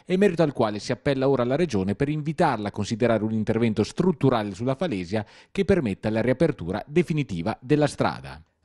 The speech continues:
L'intervento attuale del comune non mette infatti il sentiero al riparo da presumibili altri smottamenti nel periodo invernale.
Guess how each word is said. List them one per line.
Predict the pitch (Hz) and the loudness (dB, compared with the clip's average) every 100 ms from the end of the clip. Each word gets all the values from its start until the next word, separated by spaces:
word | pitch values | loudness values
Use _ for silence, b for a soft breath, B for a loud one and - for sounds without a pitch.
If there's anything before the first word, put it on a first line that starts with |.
| - | -4
L'intervento | 120 120 139 151 143 | 0 2 2 0 0
attuale | 135 156 147 143 | 0 2 0 0
del | 135 135 127 | -4 -4 -2
comune | 156 180 220 139 | -2 0 2 2
non | 120 117 | 0 0
mette | 117 127 | -2 -2
infatti | 113 - 110 113 | -2 -2 -4 -6
il | |
sentiero | - 117 123 143 | -6 -4 2 4
al | 127 | 4
riparo | 117 120 165 147 117 104 | 0 -2 0 0 0 -2
da | 101 | -4
presumibili | 104 95 113 107 107 110 | -6 -6 -4 -2 -4 -4
altri | 117 120 110 113 | -2 -2 -2 -6
smottamenti | 107 143 - 151 98 90 110 | -4 -2 0 0 0 -4 -2
nel | 113 107 | -2 0
periodo | 123 101 107 | 0 0 -2
invernale. | 107 117 113 104 80 73 73 | 0 0 -2 -4 -8 -12 -16